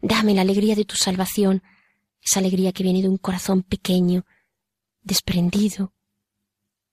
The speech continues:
humilde, sencillo,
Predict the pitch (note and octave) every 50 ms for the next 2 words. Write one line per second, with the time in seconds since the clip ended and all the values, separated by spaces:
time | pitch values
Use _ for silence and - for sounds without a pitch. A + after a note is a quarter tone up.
0 | _ - G#3+ F#3+ F3+ F#3+ G3 F#3+ F#3 F#3 F#3 F#3 F#3+ F#3 - _ _ _ _ _
1 | _ _ _ _ _ - - A3+ G#3 G3 F#3 - - - A3 A3 G3+ - - G#3
2 | G3 -